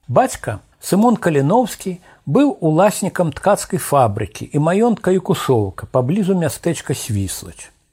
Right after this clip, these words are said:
Сымона паважалі як руплівага і заможнага гаспадара. Абрусы, сурвэткі, бялізна з ягонай фабрыкі прыбыткова прадаваліся па ўсей Гарадзеншчыне. Маці нашага героя, Вераніка,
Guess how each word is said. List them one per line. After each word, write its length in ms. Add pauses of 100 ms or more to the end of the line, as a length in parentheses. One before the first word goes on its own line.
(180)
Сымона 520
паважалі 720 (280)
як 240
руплівага 760
і 80
заможнага 680
гаспадара. 720 (200)
Абрусы, 640
сурвэткі, 760
бялізна 600
з 160
ягонай 360
фабрыкі 640
прыбыткова 720
прадаваліся 880 (320)
па 160
ўсей 280
Гарадзеншчыне. 960 (1160)
Маці 400
нашага 360
героя, 560
Вераніка, 640